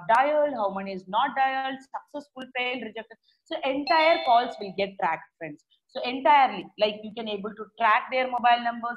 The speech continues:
status, audio, entirely. And if your telecalling team finds it as a lead, again, it can be pushed to the sales funnel. So this is a, this is entirely the sales module, what I wanna show you. So I guess, like, uh,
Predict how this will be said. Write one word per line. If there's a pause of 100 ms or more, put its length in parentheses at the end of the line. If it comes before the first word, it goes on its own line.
status,
audio, (260)
entirely. (120)
And
if
your (420)
telecalling
team
finds
it
as
a
lead, (120)
again,
it
can
be
pushed
to
the
sales
funnel. (480)
So
this
is
a, (240)
this
is
entirely
the (100)
sales
module,
what
I
wanna
show
you. (260)
So (140)
I
guess,
like,
uh,